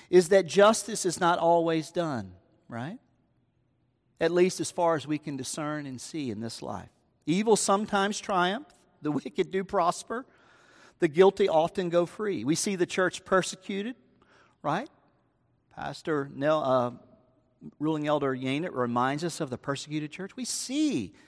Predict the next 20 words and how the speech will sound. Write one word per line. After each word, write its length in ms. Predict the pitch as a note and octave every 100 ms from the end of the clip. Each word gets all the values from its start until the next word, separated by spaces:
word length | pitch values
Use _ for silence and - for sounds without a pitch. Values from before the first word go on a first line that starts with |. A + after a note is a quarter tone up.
| _ _ _
right, 200 | - C3 _ _ _ _ _
Christians 480 | F3+ E3+ F#3 D#3+
in 80 | D#3+
Somalia, 840 | D#3+ F#3 D#3+ C3+ C#3 D3+ C3 A2
North 380 | G2 G2+ C3 -
Korea, 680 | E3 D3 C#3+ D3 C3+ G#2+ F#2 -
in 120 | - A2+
the 80 |
Middle 320 | A#2+ D3 D3 C#3+
East, 500 | C#3 G#2+ - - -
suffering, 520 | - C#3 - F3 A#2+
being 220 | A#2+ C#3
persecuted. 760 | C#3 D3+ - D#3 - A#2 F#2+ A#2+ _ _ _ _ _ _ _ -
We 120 | D#3
wonder, 320 | D#3+ F3 D3+
will 240 | C3 D3+ F#3
there 140 | F#3
be 140 | F#3
justice 560 | E3 E3+ A3+ - B3+ -
done? 380 | - G2+ F2+